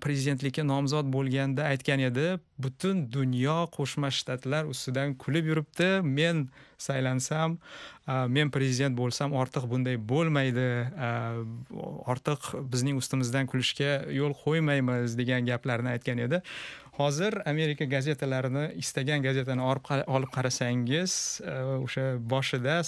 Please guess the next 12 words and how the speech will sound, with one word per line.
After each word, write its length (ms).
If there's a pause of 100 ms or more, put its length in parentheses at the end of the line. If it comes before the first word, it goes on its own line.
sarlavhasida 600
ko'rish 340
mumkin. 480 (520)
A, 220
Birlashgan 480
Millatlar 400
Tashkilotida 720 (100)
Trampning 500
gapiga 360 (100)
kulishdi 640
degan 400
sarlavhalarni 840